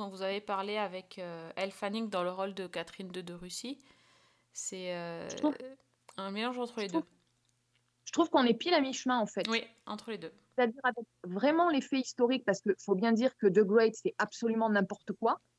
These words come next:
Speaker 2: Euh, y-, je pense qu'au niveau
Speaker 1: Oui.
Speaker 2: historique, on est, hein, over the shark. Euh, là, je trouve qu'on a vraiment,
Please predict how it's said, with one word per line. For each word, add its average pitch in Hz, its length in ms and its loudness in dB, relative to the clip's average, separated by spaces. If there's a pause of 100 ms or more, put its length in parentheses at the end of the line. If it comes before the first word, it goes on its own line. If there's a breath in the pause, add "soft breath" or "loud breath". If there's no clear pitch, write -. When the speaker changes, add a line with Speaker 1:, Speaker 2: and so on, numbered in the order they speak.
(500)
Speaker 2:
Euh, 180 240 6
y-, 175 360 2
je - 140 -8
pense 214 220 2
qu'au 185 240 4
niveau 196 220 4
Speaker 1:
Oui. 208 40 4
Speaker 2:
historique, 202 460 2
on 180 160 2
est, 170 340 0 (460)
hein, 196 160 0
over 196 320 6
the 190 40 4
shark. 247 240 -2 (800 soft breath)
Euh, 202 480 6 (460)
là, 277 440 6 (160)
je 185 220 -4
trouve 311 320 -2
qu'on 233 180 2
a 208 80 6
vraiment, 262 440 0